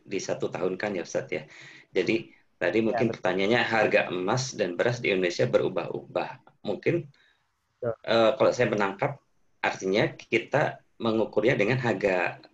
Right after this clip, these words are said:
Speaker 1: eh, emas itu ketika, eh, kita akan mengeluarkan, begitu ya?
Speaker 2: Betul, betul, Pak. Oh iya, iya, itu maksudnya, Pak. Ya.
Speaker 1: Begitu ya, Ustadz ya, maksudnya? Jadi, eh, yang
Speaker 2: Ketika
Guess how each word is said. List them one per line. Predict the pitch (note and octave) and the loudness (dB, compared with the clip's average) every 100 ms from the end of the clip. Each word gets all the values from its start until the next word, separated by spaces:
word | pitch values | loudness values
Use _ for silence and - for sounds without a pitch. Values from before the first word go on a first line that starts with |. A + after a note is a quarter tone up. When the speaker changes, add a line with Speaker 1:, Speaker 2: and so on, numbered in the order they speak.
| - | -4
Speaker 1:
eh, | G#2 G2+ - | 0 2 0
emas | F#2+ F2+ B2+ - - | -4 -2 -4 -6 -10
itu | - - - _ _ - D3 | -8 -10 -10 _ _ 0 0
ketika, | - - - - - A#2 C#3 - - _ _ _ _ _ _ _ - | 0 -4 -4 -14 -4 0 0 -2 -12 _ _ _ _ _ _ _ -6
eh, | A2+ | -4
kita | - B2+ | 0 0
akan | B2+ C3 | 2 4
mengeluarkan, | B2+ C3+ C#3 G2 F#2+ | 6 6 4 0 -4
begitu | F#2+ - F2 | -6 -2 -2
ya? | D#2+ - _ _ _ _ _ _ _ _ _ _ _ _ _ | -2 -12 _ _ _ _ _ _ _ _ _ _ _ _ _
Speaker 2:
Betul, | - E3 | -14 -6
betul, | D3 B2+ | -4 -4
Pak. | G#2 - - | -6 -12 -10
Oh | A#2+ | -6
iya, | C#3+ C3+ | -4 -6
iya, | A2+ G#2+ | -6 -10
itu | - A2+ | -10 -12
maksudnya, | G#2+ _ - - | -14 _ -20 -20
Pak. | - - - | -20 -20 -20
Ya. | - _ _ _ _ _ _ _ _ - | -20 _ _ _ _ _ _ _ _ -14
Speaker 1:
Begitu | A2+ B2+ | -2 4
ya, | G#2+ | 4
Ustadz | - G#2 G2+ | 6 2 2
ya, | - | -2
maksudnya? | G2 - F#2+ G#2 C3 _ _ _ _ _ _ - _ _ - _ _ _ _ _ _ | -10 -8 -4 -4 -6 _ _ _ _ _ _ -20 _ _ -20 _ _ _ _ _ _
Jadi, | - G2+ A#2 - | 0 2 4 2
eh, | - G#2+ G2+ G2+ G2 F#2+ F#2 - - - | 2 4 6 6 4 2 -2 -8 -4 0
yang | G#2 G#2 | 2 0
Speaker 2:
Ketika | - G#2 G2 - - | -4 -14 -12 -10 -12